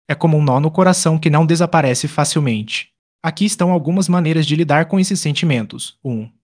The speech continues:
fale sobre seus sentimentos. Conversar com amigos ou familiares pode ajudar a aliviar a dor. Dois, escreva uma carta. Expresse tudo o que você gostaria de dizer ao seu amigo. Isso pode trazer um certo conforto.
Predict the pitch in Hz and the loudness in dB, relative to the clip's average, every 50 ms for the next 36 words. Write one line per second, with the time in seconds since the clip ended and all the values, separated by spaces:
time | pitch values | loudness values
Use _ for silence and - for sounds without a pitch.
0 | _ _ - 160 170 180 - - 202 190 185 185 - 180 165 156 - 180 165 - | _ _ -2 -2 0 0 -2 -2 -2 -2 -2 -2 -2 -4 -6 -4 -2 -2 -2 0
1 | 196 165 131 120 107 - - - - - _ _ - 170 170 185 196 190 - 190 | 0 0 -2 -2 -4 -8 -12 -16 -16 -16 _ _ -6 -4 -2 0 0 0 0 0
2 | 185 185 - 214 202 175 151 139 131 127 143 139 - - 190 185 - - 214 208 | -2 -2 -2 -2 -2 0 0 -2 -2 -4 -6 -8 -6 -4 -6 -4 -2 0 0 0
3 | 208 208 190 165 160 160 170 - - - 196 185 208 196 202 196 147 139 147 151 | 2 2 2 2 2 0 -2 -4 -2 -2 -2 0 0 0 -2 0 0 0 0 0
4 | 160 160 180 160 156 143 143 147 147 143 139 151 131 110 98 95 _ _ _ _ | 0 0 0 0 0 0 0 0 -2 -2 -2 -4 -4 -4 -6 -10 _ _ _ _
5 | _ _ - 202 190 147 123 117 - - - _ _ _ _ _ _ - 202 190 | _ _ -2 2 2 4 4 2 -2 -4 -8 _ _ _ _ _ _ -10 -10 -8
6 | - - 202 185 185 180 175 170 175 - 156 131 120 117 - - - _ _ _ | -2 -2 0 0 2 0 0 0 -2 0 -2 -2 -2 -2 -8 -12 -20 _ _ _
7 | - 147 - - 135 151 156 156 170 160 - - 190 190 208 196 - 220 202 214 | -10 -8 -8 -4 -2 -2 -2 -2 -4 -6 -4 -4 -2 -2 -2 -4 -4 -4 -4 -2
8 | - 220 185 185 175 - - 185 165 170 156 147 131 131 127 120 143 151 151 151 | -2 -2 -2 -2 -2 0 0 0 0 0 0 -2 -2 -4 -2 0 0 0 0 0
9 | 147 - - 165 160 151 143 139 131 120 113 - - 131 - _ _ _ _ _ | -2 -2 -2 -2 0 0 -2 -2 -4 -6 -6 -10 -14 -20 -20 _ _ _ _ _
10 | - 151 131 - 139 - - 147 135 143 139 - 143 147 131 135 131 123 135 135 | -10 -8 -6 -6 -6 -2 -2 -2 -2 -2 -4 -2 -2 -2 0 -2 -2 -2 -2 -2
11 | - 175 165 165 165 160 - 180 185 180 - - 143 120 107 - - - | 0 0 0 0 -2 -4 -4 -2 -2 -2 -2 -2 -2 -2 -2 -6 -10 -20